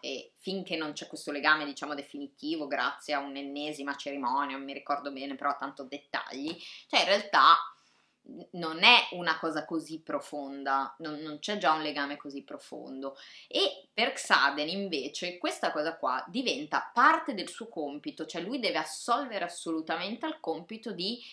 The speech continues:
proteggerla, allenarla, portarla avanti, e quindi il motivo è perché sono due nemici e quindi hanno altre cose, o perché se vogliono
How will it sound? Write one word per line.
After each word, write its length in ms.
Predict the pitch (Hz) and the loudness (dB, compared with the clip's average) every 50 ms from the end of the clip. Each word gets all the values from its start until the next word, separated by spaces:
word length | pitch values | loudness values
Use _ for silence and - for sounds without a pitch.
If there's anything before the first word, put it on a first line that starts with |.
| - - _ _ | -20 -20 _ _
proteggerla, 760 | _ - 165 - - 240 247 240 233 214 214 247 240 240 233 | _ -4 -2 6 8 10 10 10 8 4 2 0 2 4 4
allenarla, 720 | 214 180 160 147 143 190 220 226 220 220 220 220 220 214 214 202 | 4 4 4 0 4 6 8 10 10 8 8 6 4 4 4 4
portarla 460 | 190 170 - - 147 135 131 135 135 | -2 -6 -4 -2 -2 -2 0 -2 -2
avanti, 520 | 127 120 107 151 120 127 123 _ 135 - _ | 0 0 0 0 -2 -6 -8 _ -16 -18 _
e 160 | _ 349 349 | _ -8 -6
quindi 540 | - - 156 131 127 135 131 135 135 - - _ _ _ _ | -4 -6 -6 -6 -6 -8 -8 -10 -10 -12 -14 _ _ _ _
il 100 | 202 208 | -8 -8
motivo 320 | 190 170 - 151 127 104 | -8 -8 -8 -8 -8 -8
è 140 | 92 - - _ _ _ _ _ _ _ _ _ _ _ | -8 -10 -12 _ _ _ _ _ _ _ _ _ _ _
perché 280 | _ 135 - - - 135 | _ -14 -10 -6 -6 -6
sono 640 | 135 - - 143 139 135 135 135 135 135 127 - _ | -6 -8 -10 -10 -8 -8 -8 -8 -8 -8 -10 -12 _
due 220 | _ 143 143 139 135 | _ -12 -10 -10 -8
nemici 760 | 135 135 143 147 151 139 - - - 151 139 135 131 117 - | -8 -8 -8 -8 -10 -10 -8 -8 -8 -8 -8 -8 -10 -12 -10
e 200 | _ 135 135 - _ | _ -10 -10 -10 _
quindi 460 | _ - 151 147 143 143 139 131 135 | _ -10 -10 -8 -8 -8 -6 -2 0
hanno 340 | 139 139 139 135 135 131 131 | 0 0 0 -4 -6 -2 -2
altre 300 | 135 139 139 - - - | -2 -2 -4 -6 -2 4
cose, 200 | 220 285 339 - - - - _ | 6 6 6 6 2 -6 -14 _
o 140 | _ 180 175 | _ -4 -2
perché 500 | - 165 - - - 156 151 147 143 - - | -2 -2 -4 -2 0 2 2 2 0 -2 -6
se 200 | - - - 147 | -14 -8 -6 -6
vogliono 680 | 139 139 135 135 131 131 135 139 139 135 127 - - | -4 -4 -4 -4 -4 -6 -6 -6 -6 -6 -8 -10 -14